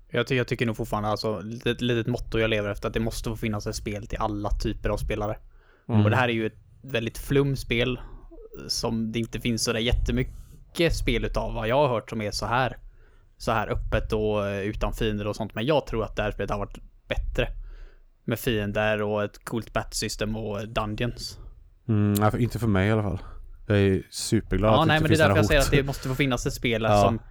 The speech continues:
Speaker 3: precis.
Speaker 1: som är för alla. Så det enda jag gör är ju att jag, eh, rycker på näsan och kollar på något annat istället.
Speaker 3: Mm,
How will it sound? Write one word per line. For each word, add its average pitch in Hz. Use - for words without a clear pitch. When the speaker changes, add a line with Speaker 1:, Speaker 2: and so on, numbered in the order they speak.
Speaker 3:
precis. 101
Speaker 1:
som 110
är 117
för 127
alla. 110
Så 117
det 131
enda 135
jag 143
gör 127
är 127
ju 123
att 117
jag, 123
eh, 107
rycker 123
på 127
näsan 117
och 113
kollar 113
på 117
något 113
annat 113
istället. -
Speaker 3:
Mm, 104